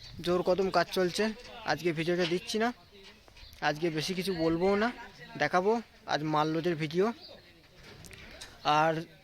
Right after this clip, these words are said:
যেসব বন্ধুরা ষোলো মাল ভাড়া করতে চাও, তারা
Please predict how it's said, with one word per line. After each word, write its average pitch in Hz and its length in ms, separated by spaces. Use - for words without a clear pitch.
যেসব 175 340
বন্ধুরা 190 380
ষোলো 165 260
মাল 170 180
ভাড়া 156 220
করতে 170 280
চাও, 208 120
তারা 170 160